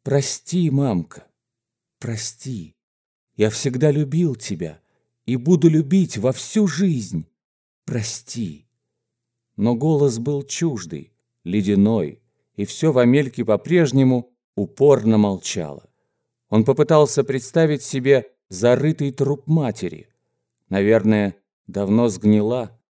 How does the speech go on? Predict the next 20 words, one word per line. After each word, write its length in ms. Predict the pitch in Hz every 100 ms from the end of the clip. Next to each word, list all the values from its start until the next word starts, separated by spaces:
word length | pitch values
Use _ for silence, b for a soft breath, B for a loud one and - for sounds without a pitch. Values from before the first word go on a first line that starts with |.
| _ _ _
Наверное, 560 | 85 104 131 123 127 127
кости 440 | 127 165 156 -
одни 260 | 90 82 92
лежат 300 | 92 92 92
в 80 | 82
земле. 520 | 92 90 87 80 - _ _ _
На 160 | - 90
голом 340 | 87 101 95
черепе 440 | 87 120 117 107 90
сидит 440 | - 85 92 - _ _
пухлая 540 | 127 131 - 92 87
черная 600 | - 104 98 87 87 82
жаба, 560 | 80 113 143 123 123 113 _ _ _ _
возле 500 | 80 95 95 85 85
сердца 720 | - 120 120 110 - 92 85 _ _ _
змея 580 | 85 82 95 92 85 78
шипит. 600 | - 76 - 71 - - _ _ _ _ _ _ _ _
Амелька 460 | 92 104 98 -
передернул 640 | 85 104 107 113 104 92 87
плечами, 640 | 98 98 143 127 95